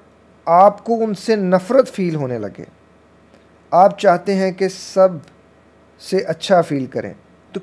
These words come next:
क्या करें? क्या हेल्पफुल होगा इसमें?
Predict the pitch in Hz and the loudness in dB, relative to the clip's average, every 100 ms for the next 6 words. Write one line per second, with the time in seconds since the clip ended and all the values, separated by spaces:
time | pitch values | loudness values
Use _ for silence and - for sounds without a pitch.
0 | - 202 208 - 131 - - _ _ _ | -4 2 2 2 -4 -8 -18 _ _ _
1 | _ _ _ _ _ _ _ _ _ _ | _ _ _ _ _ _ _ _ _ _
2 | _ _ _ _ _ _ _ _ _ _ | _ _ _ _ _ _ _ _ _ _
3 | _ _ - 208 190 160 151 - 143 113 | _ _ 2 6 6 6 2 0 -8 -6
4 | 107 - - - - | -8 -12 -16 -18 -20